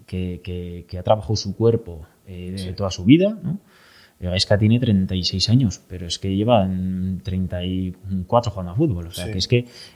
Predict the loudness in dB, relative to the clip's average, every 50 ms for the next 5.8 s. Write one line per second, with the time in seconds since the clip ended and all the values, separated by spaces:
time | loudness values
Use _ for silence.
0 | _ -2 0 2 2 4 6 6 8 8 6 4 2 2 2 2 2 2 4 4
1 | 2 2 0 -4 -10 -8 -6 -6 -4 -4 -4 -4 -4 -4 -4 -4 0 4 4 4
2 | 4 4 2 0 -2 -2 -6 -8 -8 -6 -2 0 0 0 0 0 0 0 0 -2
3 | 0 2 0 0 2 2 4 6 6 6 6 4 -6 -14 _ _ _ _ -6 -6
4 | -6 -6 -6 -8 -10 -12 -14 -20 _ _ _ _ -20 -18 -18 -18 -18 -14 -4 0
5 | 2 2 2 2 0 0 2 4 4 6 6 6 4 4 0